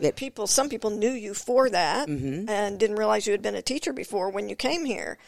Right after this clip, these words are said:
Speaker 2: Uh, so they were
Speaker 1: They were surprised, to say the
Speaker 2: surprised
Speaker 1: least.
Speaker 2: to
Speaker 1: Yes,
Speaker 2: see
Speaker 1: I
Speaker 2: you.
Speaker 1: <laughs> got that too when I was here, when I first came.
Speaker 2: Okay, so, um, in your bio, you mentioned that you grew up as a, at First Christian Church.
Speaker 1: Right.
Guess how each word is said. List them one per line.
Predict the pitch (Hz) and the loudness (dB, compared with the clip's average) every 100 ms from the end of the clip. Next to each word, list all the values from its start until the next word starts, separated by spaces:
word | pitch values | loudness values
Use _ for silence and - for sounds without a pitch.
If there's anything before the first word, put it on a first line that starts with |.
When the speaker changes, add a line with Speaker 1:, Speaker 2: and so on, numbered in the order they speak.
| - - _ _ | -20 -20 _ _
Speaker 2:
Uh, | 226 202 196 - - - | -4 -2 -2 -4 -8 -10
so | - 220 | -4 -2
they | 202 202 | 0 -2
were | 101 101 - _ - | -2 -4 -6 _ 0
Speaker 1:
They | - | 4
were | 139 | 4
surprised, | - 160 104 - - | 8 8 8 0 0
to | |
say | - 170 | 6 8
the | 160 | 8
Speaker 2:
surprised | 156 | 8
Speaker 1:
least. | 160 | 8
Speaker 2:
to | 269 | 8
Speaker 1:
Yes, | 170 | 10
Speaker 2:
see | |
Speaker 1:
I | 196 226 294 | 8 8 6
Speaker 2:
you. | |
Speaker 1:
<laughs> | 330 | 8
got | 208 185 | 8 10
that | 190 156 | 8 6
too | - 185 | 6 8
when | 165 147 | 12 12
I | |
was | 139 - | 10 4
here, | 107 | 4
when | 147 127 | 4 2
I | |
first | 139 143 | 0 0
came. | - 127 135 - - - - - - 294 - | 2 0 -2 -12 -12 -10 -10 -12 -16 -10 0
Speaker 2:
Okay, | 262 370 349 | 0 2 0
so, | - 269 247 226 - | 4 6 4 2 0
um, | 254 240 233 226 - | 4 4 4 0 -4
in | 240 233 | -4 0
your | 233 226 | 2 2
bio, | 233 269 294 226 220 240 | 4 6 6 4 0 -2
you | 226 | -4
mentioned | 220 220 208 - 226 214 208 - | -2 -4 -4 -4 -4 -4 -6 -2
that | 220 - | -2 0
you | 214 196 | -4 -4
grew | 190 220 233 | 2 4 6
up | 202 202 208 - - | 6 4 2 -4 -6
as | 208 202 202 - | 0 0 -2 -4
a, | 208 - - | -4 -4 -8
at | - | -4
First | - 254 - - | 2 2 2 -2
Christian | 247 262 - 247 | -2 0 -2 -4
Church. | 220 220 226 247 | -2 -2 -2 8
Speaker 1:
Right. | 185 156 - | 10 10 6